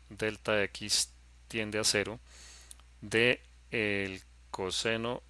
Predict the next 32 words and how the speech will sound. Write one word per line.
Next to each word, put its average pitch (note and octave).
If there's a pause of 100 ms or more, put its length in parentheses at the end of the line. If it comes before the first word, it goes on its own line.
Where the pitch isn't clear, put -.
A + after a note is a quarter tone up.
(300)
de G2
delta G#2
x G#2+
menos A2
uno G#2+ (1300)
sobre F#2+
delta F2+
x. - (380)
Igual, G#2+ (220)
de G#2
igual G#2
forma B2
podemos G#2+
hacer A#2+ (1040)
con A2
el F#2+
coseno G2
de A#2
x, -
como F#2
la F#2
derivada, G2 (420)
como G#2
la G2
variable A2+
en B2+
el G2+
límite A2
es G#2+
delta A#2
x, - (480)
entonces, G#2